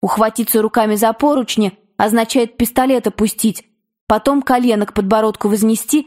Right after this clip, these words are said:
и рубить ногой вниз. На все это время надо. Нет у нее времени. И в будке она не одна. Все это она не умом понимает,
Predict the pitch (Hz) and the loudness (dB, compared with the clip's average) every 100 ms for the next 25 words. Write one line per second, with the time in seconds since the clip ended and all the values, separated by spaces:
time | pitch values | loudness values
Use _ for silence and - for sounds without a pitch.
0 | _ _ - 269 285 247 254 254 240 226 | _ _ 0 2 2 2 0 2 0 0
1 | 240 226 247 247 202 - _ _ _ _ | 0 2 2 0 -2 -8 _ _ _ _
2 | _ - 196 208 - 247 240 240 220 269 | _ -6 -4 -2 0 0 0 0 0 2
3 | 277 240 220 196 180 185 _ _ _ _ | 2 2 0 0 -2 -8 _ _ _ _
4 | _ _ - 214 208 180 185 185 190 185 | _ _ -2 0 0 -2 0 0 0 0
5 | 196 190 185 175 - _ _ _ - 214 | 0 0 0 -2 -8 _ _ _ -2 -2
6 | 185 208 254 - 214 208 220 226 226 196 | 0 0 0 0 0 2 0 0 0 0
7 | 202 175 - _ _ _ _ _ _ - | 0 -2 -6 _ _ _ _ _ _ -6
8 | - 214 220 208 208 214 220 233 247 208 | 0 0 2 0 2 0 2 2 2 0
9 | 190 190 196 196 175 165 | 0 0 0 0 -2 -4